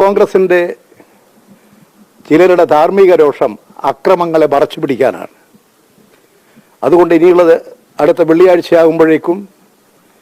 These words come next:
കേസിന്റെ പൂർണ്ണ വിധി വരും. അത് സംബന്ധിച്ച് പരിശോധിച്ചുകൊണ്ട് മാത്രമേ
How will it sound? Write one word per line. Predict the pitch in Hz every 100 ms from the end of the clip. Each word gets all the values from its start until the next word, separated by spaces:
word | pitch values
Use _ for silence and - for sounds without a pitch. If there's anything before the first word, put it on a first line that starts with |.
| _ _ _ _ -
കേസിന്റെ | 147 160 170 160 151 156 - _ _ 147
പൂർണ്ണ | 165 175 170 180 - _ - _ _ 139
വിധി | 143 160
വരും. | 170 202 - _ _ _ _ - _ _ -
അത് | 220 226
സംബന്ധിച്ച് | 214 196 170 180
പരിശോധിച്ചുകൊണ്ട് | 156 147 - 175 156 165 156 147
മാത്രമേ | 135 - 143 127